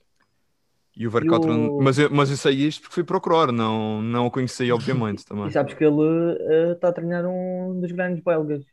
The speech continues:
Speaker 2: eh, atualmente. Se não me engano.
Speaker 1: Antuérpia.
Speaker 2: Exatamente.
Speaker 1: Muito bem. Bem, vamos passar ao Boginov Challenge. Já que falámos em Boginov, vamos aproveitar a boleia e vamos fechar isto. Penso que já devemos estar à volta de uma hora e,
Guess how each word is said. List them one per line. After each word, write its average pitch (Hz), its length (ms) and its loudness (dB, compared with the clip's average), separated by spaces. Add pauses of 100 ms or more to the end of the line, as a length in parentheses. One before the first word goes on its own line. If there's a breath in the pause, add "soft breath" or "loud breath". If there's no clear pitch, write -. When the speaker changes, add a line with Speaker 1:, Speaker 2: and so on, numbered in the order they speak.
(160)
Speaker 2:
eh, 127 380 -8
atualmente. 151 380 -4
Se - 560 -18
não 131 80 -2
me 135 60 -2
engano. 139 120 -2
Speaker 1:
Antuérpia. 107 320 -6 (920)
Speaker 2:
Exatamente. 127 540 -6 (1900)
Speaker 1:
Muito 139 240 -10
bem. 127 200 -4 (1700 soft breath)
Bem, 165 200 -2
vamos 156 160 -4
passar 160 260 -4
ao 156 60 -2
Boginov 147 460 -2
Challenge. 151 440 -2
Já 135 100 0
que - 60 -6
falámos 127 300 2
em 127 60 0
Boginov, 120 480 -2
vamos 127 180 -6
aproveitar 123 400 0
a 117 40 4
boleia 113 360 2
e 123 40 -2
vamos 127 240 -2
fechar 117 340 0
isto. 110 280 -6
Penso 120 180 -4
que 131 60 -2
já 123 40 4
devemos 117 240 -2
estar 117 140 0
à 113 60 2
volta 110 280 -2
de 113 60 -2
uma 113 160 0
hora 110 200 0
e, 101 380 -2